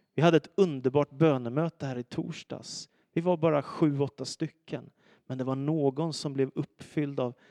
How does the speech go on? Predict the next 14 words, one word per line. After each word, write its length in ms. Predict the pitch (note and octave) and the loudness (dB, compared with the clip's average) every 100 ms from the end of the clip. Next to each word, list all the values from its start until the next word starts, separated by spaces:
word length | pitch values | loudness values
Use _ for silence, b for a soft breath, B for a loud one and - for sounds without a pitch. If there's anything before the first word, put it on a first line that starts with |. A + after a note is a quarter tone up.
| b b - | b b -2
Guds 340 | C3+ - - | -2 -2 -6
närvaro, 580 | D#3 C#3 B2+ B2+ D3 C#3+ | -4 -4 -4 -4 -4 -2
den 140 | B2+ | -4
heliga 560 | A#2+ D#3+ D3 B2+ C#3 C#3+ | -6 -8 -6 -4 -6 -6
andes 320 | B2+ B2+ - | -8 -8 -8
kraft. 420 | - - C3+ - _ b b _ | -10 -12 -12 -18 _ b b _
Och 100 | D3 | 2
ledde 300 | E3 C#3+ C#3 | 4 4 2
oss 200 | C3+ E3+ | 0 -4
i 40 | |
bön 500 | D3 B2+ F3+ F#3+ D3+ | -4 -2 -2 -4 -8
så 140 | - C#3+ | -10 -10
jag 80 | |
kände, 480 | C3 D#3 C3+ B2 B2 | -10 -12 -12 -10 -10